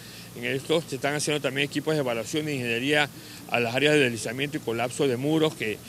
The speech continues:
se han tenido tanto en Juan Díaz como en San Miguelito. Esperamos nosotros estar trabajando con no menos de ochocientas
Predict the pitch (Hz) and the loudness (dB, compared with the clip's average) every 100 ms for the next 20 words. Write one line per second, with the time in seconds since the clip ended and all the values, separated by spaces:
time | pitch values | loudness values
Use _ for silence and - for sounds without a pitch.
0 | - - 117 120 131 147 151 139 147 151 | -16 -8 -6 -4 -2 0 0 0 0 0
1 | 143 120 147 147 127 113 120 117 117 127 | -2 -2 -2 -2 -4 -4 -4 -4 -2 0
2 | 156 175 165 - - - - - 117 127 | 0 0 -4 -8 -16 -16 -10 -8 -2 0
3 | 131 156 139 113 135 147 151 143 107 - | 2 0 -2 -2 -2 2 4 4 0 -8
4 | - 101 123 139 143 151 139 117 101 117 | -10 -8 -4 -2 0 0 -2 -4 -10 -10
5 | 131 143 151 156 156 123 - 110 110 95 | -4 -2 0 2 2 0 -4 -6 -6 -4
6 | 139 127 147 | -4 0 -2